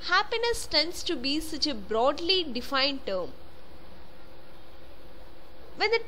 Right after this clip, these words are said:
talk about this emotional state, just as it s-, sounds, subjective well-being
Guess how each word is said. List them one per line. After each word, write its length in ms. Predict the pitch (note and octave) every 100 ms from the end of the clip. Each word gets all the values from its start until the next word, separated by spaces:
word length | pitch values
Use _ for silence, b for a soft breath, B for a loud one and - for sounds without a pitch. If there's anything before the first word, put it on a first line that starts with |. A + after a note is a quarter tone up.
| -
talk 300 | D4 F4 A4+
about 320 | G#4+ G4 E4 C4
this 180 | F4
emotional 680 | F#4+ C4+ C4 D#4+ G#4 A4 G4+
state, 420 | - A#3+ A#3+ - - - - - - - - G#3+
just 340 | F4+ G#4 - -
as 320 | C4+ C4 C#4
it 120 | C#4+
s-, 220 | - - D4 - -
sounds, 520 | - D#4+ E4 F#4 - -
subjective 840 | - D4 A#3 F#4+ F4+ F#4+ F#4+ B3+
well-being 540 | G#3+ B3 C#4+ D4+ D4+